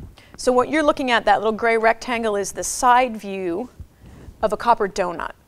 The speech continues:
That donut's screwed into a liquid nitrogen cold finger,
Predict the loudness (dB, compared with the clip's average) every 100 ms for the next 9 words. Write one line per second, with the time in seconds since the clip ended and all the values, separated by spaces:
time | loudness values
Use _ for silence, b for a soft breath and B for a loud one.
0 | B B B -2 2 2 2 -2 -4 -2
1 | -2 0 0 -2 -2 -4 -4 -6 -8 -10
2 | -10 -8 -6 -6 -6 -6 -6 -8